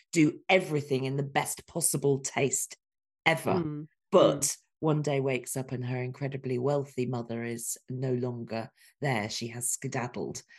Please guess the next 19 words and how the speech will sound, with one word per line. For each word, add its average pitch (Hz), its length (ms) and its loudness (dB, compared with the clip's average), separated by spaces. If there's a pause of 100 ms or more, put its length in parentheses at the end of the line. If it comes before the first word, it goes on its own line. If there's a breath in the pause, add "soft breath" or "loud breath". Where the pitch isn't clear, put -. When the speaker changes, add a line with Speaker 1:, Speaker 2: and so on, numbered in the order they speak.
(220 loud breath)
Speaker 1:
What's 262 220 2
amazing 381 440 8
to 214 60 -2
me 247 120 6
is 220 100 2
that - 100 0
in 196 80 0
sixty 220 360 -2
pages, 185 320 4
it 175 120 0
then 190 160 2
turns 185 280 0
into 175 180 -4
a 175 40 -4
completely 180 540 0
different 151 360 -4
kind 156 160 -2
of 156 100 -8
novel. 175 440 2